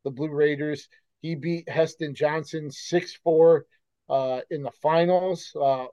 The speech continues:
following a, a really exciting eight six win over Brent Yankovic of West Delaware in the semis. Uh, Scranton, uh,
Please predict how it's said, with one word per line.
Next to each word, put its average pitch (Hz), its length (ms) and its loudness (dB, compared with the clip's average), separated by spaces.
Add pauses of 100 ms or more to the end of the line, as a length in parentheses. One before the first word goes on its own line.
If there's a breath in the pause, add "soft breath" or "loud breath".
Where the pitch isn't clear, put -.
(140)
following 160 480 4
a, 139 280 0 (1400)
a 131 120 -2 (1300)
really 170 360 6
exciting 160 560 2 (100)
eight 165 220 -14
six - 320 -6
win 160 320 0
over 135 180 0
Brent 151 320 -2
Yankovic 147 640 0
of 127 140 -6
West 143 280 -2
Delaware 139 560 0
in 131 120 -6
the 120 100 -12
semis. 139 600 -4 (760)
Uh, 117 420 -2 (680)
Scranton, 147 680 2
uh, 135 340 -6